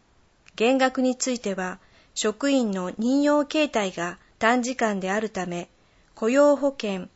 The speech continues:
社会保険への加入要件を満たさないことによる社会保険料及び雇用保険料の減額、期末手当の支給対象とならないことによる期末手当の減額、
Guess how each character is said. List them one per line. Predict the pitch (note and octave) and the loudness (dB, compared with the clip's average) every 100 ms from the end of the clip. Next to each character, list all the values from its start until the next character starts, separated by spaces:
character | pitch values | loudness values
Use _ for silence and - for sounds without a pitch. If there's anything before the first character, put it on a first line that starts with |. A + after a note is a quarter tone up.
| _ | _
社 | - G#3 | -10 -6
会 | G#3 C4 C#4+ | 2 2 4
保 | D4+ | 0
険 | D4+ C#4+ A#3 | 2 0 0
へ | F#3+ | -2
の | F#3 E3 | -6 -8
加 | - A3+ | -4 0
入 | C4 C#4+ | 2 2
要 | C#4 D4+ C#4+ | 4 4 4
件 | G#3+ F#3+ | -2 -4
を | F3+ | -6
満 | F#3 | -4
た | B3+ | -2
さ | C4+ D4 | 0 0
な | C#4 | 0
い | A3 | -2
こ | - | -6
と | G3 G#3 | -6 -4
に | G3+ F3+ | -4 -4
よ | E3+ | -6
る | F3+ - _ _ _ - | -8 -10 _ _ _ -6
社 | A#3 | -4
会 | A3+ C#4 C#4 | 0 2 4
保 | C4+ | 2
険 | C4 D4 D4 B3 | -2 0 2 2
料 | G3+ F3+ - | 0 -2 -4
及 | - A3+ G3+ | -2 -2 -2
び | F3 F3+ - | -6 -14 -16
雇 | - A#3+ | -4 2
用 | C#4+ D4 | 4 4
保 | C#4 | 2
険 | C#4 D#4+ D#4+ | 0 2 2
料 | A#3+ G3 | 2 0
の | F#3 | -4
減 | E3+ F#3 G3+ | -4 -2 -2
額、 | G3 F#3+ - F3 - _ _ _ _ _ | -4 -6 -6 -10 -10 _ _ _ _ _
期 | - A3+ | -2 2
末 | C4+ C4+ - | 2 0 0
手 | C#4+ C4 | 0 2
当 | A3 | -2
の | G3+ F#3 | -4 0
支 | - | 0
給 | - C#4 C#4 | 0 -2 2
対 | D4 C#4 | 2 4
象 | C4+ A3 | 2 0
と | G3+ | -2
な | G3 G3+ | -4 -2
ら | C4 | 2
な | C#4 | 2
い | B3+ | 0
こ | A#3+ G#3 | -2 -4
と | G3 | -2
に | F#3+ F3+ | -4 -6
よ | F3 | -6
る | F3 - _ _ _ _ | -8 -12 _ _ _ _
期 | - A3+ | -4 0
末 | C4+ C#4 - | 2 0 -2
手 | - D4 | 2 2
当 | C#4 G#3 | 2 -2
の | F3+ | -4
減 | E3+ F3+ F#3+ | -4 -2 -2
額、 | F#3+ F3+ - F3 | -4 -8 -10 -12